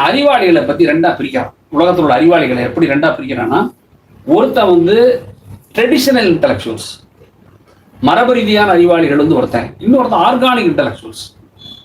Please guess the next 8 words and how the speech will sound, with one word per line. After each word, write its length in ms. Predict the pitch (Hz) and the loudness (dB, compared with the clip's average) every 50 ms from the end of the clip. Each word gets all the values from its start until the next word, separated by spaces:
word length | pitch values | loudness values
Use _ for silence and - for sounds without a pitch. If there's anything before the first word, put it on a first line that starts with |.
| _ _ _ _ _ | _ _ _ _ _
மரபை 360 | - 320 208 247 247 247 226 | -2 0 0 0 2 2 2
மீறின 380 | 202 202 247 285 294 277 247 | 2 2 2 2 2 2 2
அறிவாளிகள்னு 600 | 208 180 185 185 185 175 170 156 156 185 214 208 | 2 2 2 2 2 2 2 2 0 0 0 0
வேற 200 | 170 160 170 180 | 2 2 2 2
ஒரு 100 | 185 165 | 0 0
செட்டப் 240 | - - - 175 - | -2 -4 -6 -8 -8
பிரிக்கிறான். 340 | - 117 117 113 107 - - - _ _ _ - - - _ _ _ | -8 -8 -6 -6 -6 -6 -10 -14 _ _ _ -20 -20 -20 _ _ _
அவருடைய 400 | _ - 160 185 185 - 170 156 | _ -4 -2 -2 0 0 -2 -2